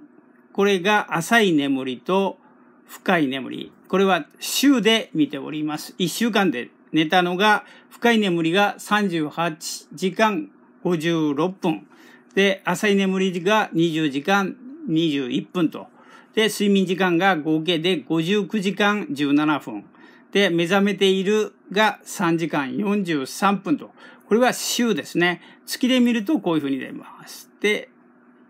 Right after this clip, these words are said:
はい。えー、これが、えー、四月度の、はい。四月七日ぐらいから、あ、購入してつけ始めました。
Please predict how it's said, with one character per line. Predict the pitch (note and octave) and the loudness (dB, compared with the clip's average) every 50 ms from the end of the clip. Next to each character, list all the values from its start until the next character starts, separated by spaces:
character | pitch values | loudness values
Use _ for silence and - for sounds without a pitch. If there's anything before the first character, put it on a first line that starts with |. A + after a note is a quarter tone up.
| _ _ _ _ _ _ | _ _ _ _ _ _
は | - - - C#3 | -10 -6 -4 -4
い。 | C3+ - - _ - | -4 -6 -10 _ -6
え | - D#3 D3+ D3 D3 | -4 -2 -2 -4 -4
ー、 | C#3 | -6
こ | - D#3+ | -4 -2
れ | D#3 D3+ | 0 0
が、 | C#3+ F#3 G3 G3 G3 - _ _ _ _ _ - - _ - - _ _ _ _ _ _ _ | 2 2 0 0 -2 -8 _ _ _ _ _ -20 -20 _ -20 -20 _ _ _ _ _ _ _
え | - D3+ D3 C#3+ | -6 -4 -4 -4
ー、 | C#3 | -4
四 | - - - G3 A3 | -6 -6 -4 -4 0
月 | E3 G#3+ A3 - - G3+ F3+ | 2 2 0 0 -2 -4 -2
度 | E3+ F3 | 0 0
の、 | E3+ F3+ G3+ G#3+ G#3 G3 - - | 0 0 0 -2 -2 -4 -8 -10
は | - - D#3+ D#3 | -10 -4 -2 -2
い。 | C#3+ - - | -2 -4 -6
四 | - - G#3 | -6 -2 2
月 | G3 A#3 A3+ - A3+ | 2 2 2 2 2
七 | G3 F#3+ G#3 A#3+ C4+ | 2 4 4 4 4
日 | - C4+ B3+ | 2 2 2
ぐ | A#3 | 2
ら | B3 A#3+ | 2 2
い | A#3 G3 | 2 2
か | G#3 G#3+ | 0 2
ら、 | A3+ G#3+ F#3+ - - D#3+ D#3 | 2 2 0 0 -4 -6 -6
あ、 | D#3 | -6
購 | - - E3 E3+ | -4 -4 -2 0
入 | E3+ E3 E3 | 0 0 -2
し | D#3 | -2
て | - - F3+ F3+ F3 - | -2 0 0 0 0 -2
つ | - - | -4 -4
け | - F3+ | -4 -2
始 | D#3+ D#3 D3+ D3 | -2 -2 0 0
め | D3+ | 0
ま | D#3+ D3+ | -2 -2
し | - | -4
た。 | - - | -8 -16